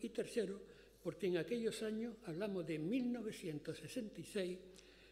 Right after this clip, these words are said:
todavía a los tenientes les parecía que entraban a formar parte de una aristocracia, de una aristocracia de aquel tiempo. "Siento por primera vez en Las Palmas que soy oficial", me confiaba por teléfono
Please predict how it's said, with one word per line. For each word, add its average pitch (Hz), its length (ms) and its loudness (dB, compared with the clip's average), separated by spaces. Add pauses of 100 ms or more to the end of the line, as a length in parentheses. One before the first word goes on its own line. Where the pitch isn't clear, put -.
(160)
todavía 220 480 2
a - 20 2
los 240 180 -2
tenientes 240 540 2
les 156 100 -6
parecía 196 520 -4
que - 80 -4
entraban 190 480 0
a 165 60 0
formar 170 340 -2
parte 208 520 -4 (460)
de 170 220 0
una 208 220 4
aristocracia, 185 800 -4
de 151 120 -4
una 190 180 0
aristocracia 190 800 -4 (120)
de 165 100 -6
aquel 156 220 -4
tiempo. - 320 -12 (1080)
"Siento 254 520 2
por 214 180 -2
primera 202 320 0
vez 196 160 2
en 190 80 2
Las 175 100 -4
Palmas 254 360 2
que 226 120 -2
soy 233 280 2
oficial", 226 540 0 (840)
me 185 100 4
confiaba 190 520 2
por - 180 -8
teléfono 143 440 -2